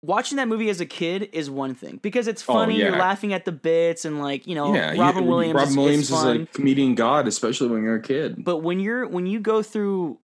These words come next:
Speaker 1: turmoil, when you go through hard relationships, when you go through being torn between family and, and work and finding something to, to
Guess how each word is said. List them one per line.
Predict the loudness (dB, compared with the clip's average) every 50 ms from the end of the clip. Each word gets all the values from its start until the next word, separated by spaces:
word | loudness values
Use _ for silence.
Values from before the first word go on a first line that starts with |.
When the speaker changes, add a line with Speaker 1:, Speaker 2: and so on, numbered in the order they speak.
| _ _ _ _ _ _ _
Speaker 1:
turmoil, | -6 -4 -4 -2 -2 0 0 0 0 0 0 0 0 0 0 -2 -4 -6 _ _
when | -8 -8 -6 -6
you | -8 -4
go | -2 -2 -2 -2
through | -4 -6 -6 -4 -4 -4 -4
hard | -2 -2 -2 -2 0
relationships, | -2 -2 -2 -2 -4 -4 -6 -8 -6 -4 -6 -6 -6 -8
when | -8 -6
you | -6 -4
go | -2 -2 -2 -2
through | -2 -6 -6 -6 -4 -4 -2 -4 -4 -6 -8 _ _ _ _ -8
being | -6 -4 -4 -4 -6
torn | -6 -6 -4 -4 -2 -4
between | -4 -6 -8 -6 -6 -6 -4 -4 -4 -4 -6 -8 -10 -18 -20 -20 -20 _ _
family | _ -6 -4 -2 0 0 0 0 0 -2 -2 -2 -4 -4 -6 -6
and, | -6 -6 -4 -4 -4 -4 -6 -8 -6
and | -6 -6 -6 -6 -4
work | -2 0 0 0 -2 -4 -8 -10 -8
and | -8 -8 -8
finding | -8 -4 -2 -2 0 0 -2 -2 -4
something | -4 -4 -4 -4 -4 -4 -4
to, | -6 -6 -6 -6 -6
to | -8 -12